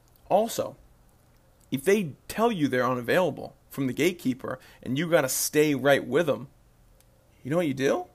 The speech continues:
You ask what their email is. You ask what the decision maker's email is. Or you can even do this, I've done this a couple times too, is that, "Hey, I just wanna confirm their email." And let's say I was the decision maker, you know? So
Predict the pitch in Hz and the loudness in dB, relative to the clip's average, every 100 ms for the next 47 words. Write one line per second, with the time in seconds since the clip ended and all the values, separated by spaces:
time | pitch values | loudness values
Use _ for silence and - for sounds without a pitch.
0 | _ _ _ _ _ _ _ _ 131 165 | _ _ _ _ _ _ _ _ 4 4
1 | 180 - 170 147 135 151 156 147 104 - | 4 -2 -6 -2 -2 0 -2 -4 -8 -16
2 | - - _ - 139 160 170 151 139 131 | -20 -20 _ -2 2 2 2 -6 -6 -6
3 | 147 139 143 139 135 135 151 135 123 120 | -6 -2 -2 -4 -4 -2 0 -2 -4 -10
4 | 117 - - - _ - 220 220 135 127 | -12 -20 -20 -20 _ 2 4 6 6 2
5 | - - - 147 - 143 180 151 131 131 | -4 -20 -8 -8 -4 -2 0 2 4 8
6 | 180 175 127 139 147 - - 127 - 113 | 8 6 0 0 0 -4 -6 -6 -6 -10
7 | - - 160 131 120 127 165 202 175 - | -8 0 2 0 -2 -2 2 4 4 2
8 | 214 - 156 - 156 156 156 135 147 131 | -2 -2 -6 0 2 2 2 2 2 0
9 | 113 - - - - _ - - 151 156 | -4 -12 -20 -20 -20 _ -18 -2 0 2
10 | - 131 123 123 120 127 - 123 123 - | 2 2 0 -6 -8 -8 -6 -8 -8 -12
11 | - - - - 131 127 120 - - 180 | -14 -18 -18 -10 -8 -8 -10 -14 4 6
12 | 143 | 6